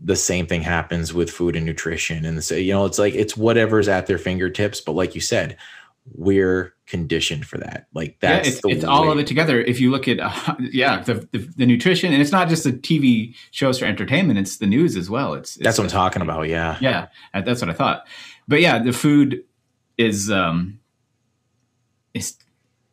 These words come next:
Speaker 2: if you're not eating the right stuff, there's some pretty nasty stuff out there that, that everybody eats regularly that I don't even know how that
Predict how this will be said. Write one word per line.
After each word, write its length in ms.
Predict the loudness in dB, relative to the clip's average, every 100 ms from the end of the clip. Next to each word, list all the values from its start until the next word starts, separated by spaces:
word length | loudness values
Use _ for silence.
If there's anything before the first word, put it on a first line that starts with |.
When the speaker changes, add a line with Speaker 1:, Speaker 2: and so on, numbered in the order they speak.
| _ _ _ _
Speaker 2:
if 200 | -12 2
you're 80 | 4
not 140 | 6 6
eating 200 | 4 4
the 60 | 2
right 160 | 2
stuff, 240 | 0 -2 -2
there's 180 | -4
some 140 | -2 -4
pretty 260 | -2 0
nasty 440 | 2 0 -2 -6 -8
stuff 300 | -4 -6 -6
out 160 | -8
there 160 | -6 -8
that, 280 | -8 -10 -8
that 200 | -8 -6
everybody 380 | -6 -4 -4 -4
eats 220 | -6 -6
regularly 360 | -6 -6 -6 -8
that 160 | -8
I 100 | -8
don't 120 | -4 -4
even 140 | -4
know 80 | -6
how 560 | -6 -2 -2 -2 -6 -12 -20 _ _ _ _
that 380 | -6 -6 -6 -10